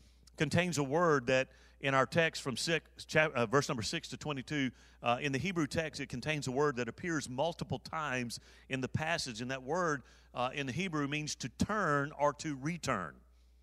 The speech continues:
To turn or to return. Now, uh, now it can literally mean this. It could simply mean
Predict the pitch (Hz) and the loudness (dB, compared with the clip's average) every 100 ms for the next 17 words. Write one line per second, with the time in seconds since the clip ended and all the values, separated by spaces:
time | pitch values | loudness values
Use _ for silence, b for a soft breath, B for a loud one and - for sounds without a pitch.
0 | - - _ - 143 - 180 175 131 131 | -20 -20 _ -8 0 2 4 2 0 0
1 | 143 - 180 120 123 117 B B B 143 | -2 0 -2 2 2 0 B B B -14
2 | 151 151 147 147 147 156 226 226 180 170 | -4 0 0 0 0 2 2 2 0 -2
3 | 160 123 90 131 - 131 - 175 175 151 | 0 -2 -2 -4 -6 -6 -4 -4 -4 -4
4 | 156 156 | -4 -6